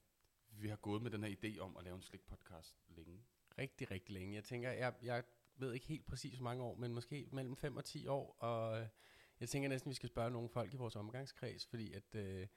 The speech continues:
Speaker 2: vi har bare snakket slik hver eneste gang, vi har set hinanden, øh, og, øh, og det,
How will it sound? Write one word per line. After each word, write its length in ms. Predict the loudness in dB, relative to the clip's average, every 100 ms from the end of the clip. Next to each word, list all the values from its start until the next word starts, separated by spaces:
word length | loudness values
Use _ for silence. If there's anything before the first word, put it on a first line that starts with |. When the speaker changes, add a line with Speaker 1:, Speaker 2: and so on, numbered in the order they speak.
| -16 -20 -20 -20 -20 _ _
Speaker 2:
vi 120 | 6
har 80 | 8
bare 180 | 8 6
snakket 280 | 4 2 2
slik 220 | 0 0
hver 120 | 2 2
eneste 240 | 0 0
gang, 240 | 0 0
vi 40 | 0
har 60 |
set 220 | 0 0 0
hinanden, 440 | 2 4 2 -2 -6 -12 2
øh, 540 | 6 8 8 8 6 4
og, 320 | 4 6 4
øh, 240 | 2 2
og 100 | 0
det, 200 | 0 -4